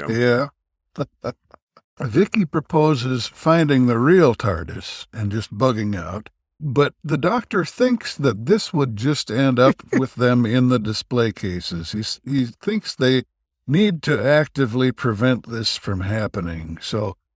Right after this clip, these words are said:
Speaker 1: I guess fate only works if you don't work against it or something
Speaker 2: Well,
Speaker 1: like that,
Speaker 2: but the,
Speaker 1: right?
Speaker 2: to, in their
Speaker 1: <laughs>
Speaker 2: defense, they do end up having discussion <laughs> where they realize that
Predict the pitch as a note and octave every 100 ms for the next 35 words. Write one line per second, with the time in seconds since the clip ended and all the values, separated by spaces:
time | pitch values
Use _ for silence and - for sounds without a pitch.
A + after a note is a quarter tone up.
0 | _ - B2 D3 C#3 - - F3 E3 -
1 | - D3+ D3 C3+ B2 A#2 B2+ B2 - -
2 | A#2+ A2 A#2 A2 G2+ A2+ A2 _ A2+ A2+
3 | A#2 G2 E2+ G2 F2+ - - D#2+ _ D#2+
4 | E2+ - F#2+ F3 F2 B3+ A#3 G3 G3+ A3
5 | G#3 B3+ - C4+ C4+ - G3+ A#3+ B3 A#3
6 | A3 G#3 E3+ - - D#3 F#3 - F#3 C#3+
7 | B2 C#3+ D#3 D#3 D3+ G3+ A3+ G3 F#3 F#3
8 | E3 E3+ D3+ - G3 E3 - G#3 F3 D#3+
9 | A#3 F3 F3 D3+ - C#3+ E3 - C3+ C#3+